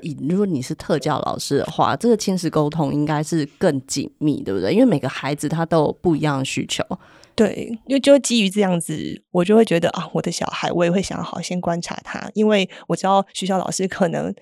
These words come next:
Speaker 2: 会注意到每个孩子，但是毕竟一个老师要对那么多的学生，其实有些地方可能还是会需要仰赖家长的部分啦。
Speaker 1: 嗯，
Speaker 2: 对。
Speaker 1: 小沙，你们家的宝贝是三岁？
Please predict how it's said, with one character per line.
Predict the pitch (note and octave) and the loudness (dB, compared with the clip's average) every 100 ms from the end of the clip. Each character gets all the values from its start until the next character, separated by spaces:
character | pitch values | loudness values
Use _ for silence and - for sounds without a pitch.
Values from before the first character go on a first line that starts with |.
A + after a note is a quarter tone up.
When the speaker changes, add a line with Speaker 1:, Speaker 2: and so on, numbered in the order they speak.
| _ _ _ | _ _ _
Speaker 2:
会 | D#4 | 6
注 | D4 D4+ C#4 | 6 4 2
意 | |
到 | B3+ | 4
每 | A#3 F3 | 4 4
个 | E3 | 0
孩 | F3+ - | -2 -2
子， | F3 F#3 | -2 -2
但 | A3 | -2
是 | G#3+ A3+ G#3 G3 - _ | -2 0 -2 -4 -10 _
毕 | A#3 | -4
竟 | A#3 A3+ G3 - _ | 0 0 0 -8 _
一 | A3 | 4
个 | G#3 | 6
老 | G3 | 6
师 | D#3+ G3 | 2 0
要 | G3 | 2
对 | G3+ | 2
那 | F#3+ | 2
么 | F3 | 2
多 | E3+ | 0
的 | D#3+ | 0
学 | - | -2
生， | D#3+ - | -4 -4
其 | F3+ E3 | -2 -4
实 | - D3 G2+ - - | -2 -4 -4 -6 -2
有 | E3+ | 0
些 | F#3+ | 2
地 | G3 | 0
方 | F#3+ E3+ | 0 -2
可 | - - | -2 -8
能 | - - | -8 -8
还 | - | -4
是 | E3+ | 0
会 | G3+ G3+ | 2 2
需 | - | 2
要 | F3+ | 0
仰 | F3+ - | 0 -2
赖 | F3 F#3 F#3+ _ _ | 0 0 -2 _ _
家 | E3+ E3 | -4 -2
长 | E3+ F3 | -2 -8
的 | - | -10
部 | - | -12
分 | - D#3+ F3+ | -10 -10 -10
啦。 | F#3 _ | -14 _
Speaker 1:
嗯， | G#3 G3 E3 D3+ | -8 -6 -4 -6
Speaker 2:
对。 | E3+ F#3 - - - | -8 -10 -14 -20 -8
Speaker 1:
小 | F3+ | -4
沙， | F3+ D4 | 2 6
你 | C#4 | 6
们 | E3 D#3+ | 6 4
家 | A3 A3+ | 4 4
的 | G3+ | 2
宝 | F#3 D3 | 2 0
贝 | F#3 F3 D3 | 4 2 2
是 | - - F3+ D#3 - - | -4 -4 -2 -2 -4 -8
三 | - D3+ C#3+ D3+ | -2 0 0 -2
岁？ | - - D3 - | 0 2 0 -2